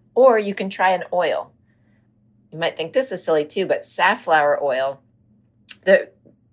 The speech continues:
the skin makes a natural oil called linoleic acid. And when eczema is flaring up, there's less of it. And so to replace it, safflower oil, which is odorless. So you can buy some safflower oil, put it in a little, you know, more cosmetically elegant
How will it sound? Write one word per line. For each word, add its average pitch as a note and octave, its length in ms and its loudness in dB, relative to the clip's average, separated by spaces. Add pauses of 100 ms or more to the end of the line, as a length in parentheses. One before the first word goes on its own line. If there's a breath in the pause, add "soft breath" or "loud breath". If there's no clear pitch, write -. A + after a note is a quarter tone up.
(140)
the G3+ 100 -2
skin A3 220 2
makes G3+ 160 0
a F3 60 0
natural E3 340 0
oil G3 180 6
called E3 300 -6
linoleic D#3 520 0
acid. G3+ 380 -2 (500 soft breath)
And D#3+ 460 -2 (300)
when E3 500 -2 (400)
eczema A3 280 2
is E3 140 -4
flaring D#3+ 300 2
up, D3+ 160 -4
there's D3+ 220 -2
less D3 260 0
of - 120 -12
it. - 180 -12 (440 soft breath)
And E3 120 -6
so F#3 120 2
to F#3+ 100 -2
replace G#3+ 460 2
it, E3 240 2
safflower D3+ 640 2
oil, C#3+ 300 0
which E3 180 -8
is D#3 140 -8
odorless. A#2+ 640 -10
So - 140 -4
you F3+ 60 2
can F3+ 240 -4
buy F3 120 4
some G#3 160 -4
safflower E3 500 0
oil, D3+ 280 2 (300 soft breath)
put G#3+ 120 -2
it G3+ 140 2
in F3+ 140 0
a D#3+ 80 2
little, E3 460 2 (640)
you C#4 60 -10
know, G3+ 120 0
more D3 200 -2
cosmetically D3 640 -4
elegant C#3 420 -4